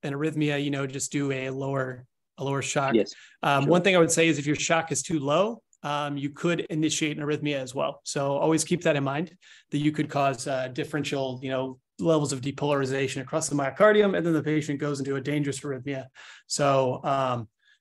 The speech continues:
Speaker 1: you know, you should maybe err on the side of a little more power, but you're also causing damage to the heart. So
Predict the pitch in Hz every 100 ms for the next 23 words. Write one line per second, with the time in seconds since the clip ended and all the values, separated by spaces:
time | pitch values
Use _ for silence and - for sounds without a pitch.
0 | _ 135 139 147 139 143 143 135 _ 175
1 | 156 160 147 147 143 160 151 151 151 147
2 | 147 139 143 143 139 135 127 165 160 156
3 | 147 143 139 135 - 139 - 139 123 123
4 | 120 131 131 131 147 - 139 - - -
5 | - 98